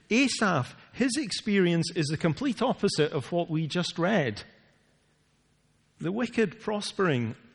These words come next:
and I, I don't feel blessed. I ain't blessed.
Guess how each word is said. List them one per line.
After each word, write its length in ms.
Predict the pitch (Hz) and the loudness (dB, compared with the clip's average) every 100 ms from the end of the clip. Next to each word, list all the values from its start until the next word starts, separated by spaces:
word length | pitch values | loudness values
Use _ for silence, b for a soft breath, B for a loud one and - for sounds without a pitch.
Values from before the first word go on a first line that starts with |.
| _ - | _ -2
and 160 | 160 | 0
I, 540 | 208 226 147 127 185 - - B B B _ _ _ _ _ - | 0 0 0 0 -2 -4 -14 B B B _ _ _ _ _ 2
I 160 | 190 | 2
don't 260 | 214 226 202 | 4 0 -2
feel 240 | - 214 | -2 -2
blessed. 680 | 180 175 175 196 101 - - - _ _ _ _ _ _ _ _ _ _ _ _ _ - | 0 0 -2 -2 -6 -14 -16 -20 _ _ _ _ _ _ _ _ _ _ _ _ _ 0
I 160 | 180 | 2
ain't 320 | 220 226 202 170 | 4 4 2 -2
blessed. 640 | 170 202 104 - - | -2 -2 -4 -10 -14